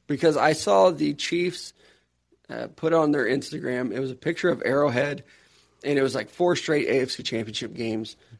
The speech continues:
I put it on my Instagram story, um, and accidentally my Facebook story. I couldn't take my eyes off of Kauffman Stadium.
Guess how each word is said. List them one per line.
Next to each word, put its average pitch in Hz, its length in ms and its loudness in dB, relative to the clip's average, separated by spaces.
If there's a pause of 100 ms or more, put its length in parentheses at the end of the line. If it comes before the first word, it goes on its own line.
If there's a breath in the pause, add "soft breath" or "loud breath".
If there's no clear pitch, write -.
(120)
I 127 140 4
put 170 180 2
it 156 80 4
on 135 100 6
my 117 140 4
Instagram 120 500 -2
story, 127 460 -4 (460 soft breath)
um, 117 440 -6 (600)
and 127 160 0
accidentally 123 560 -2
my 120 160 -4
Facebook - 400 -6
story. 123 420 -6 (720 soft breath)
I 160 140 0
couldn't 214 240 2
take 151 180 0
my 123 180 -4
eyes 104 300 -4
off - 220 -12
of - 80 -20
Kauffman - 380 -12
Stadium. - 420 -18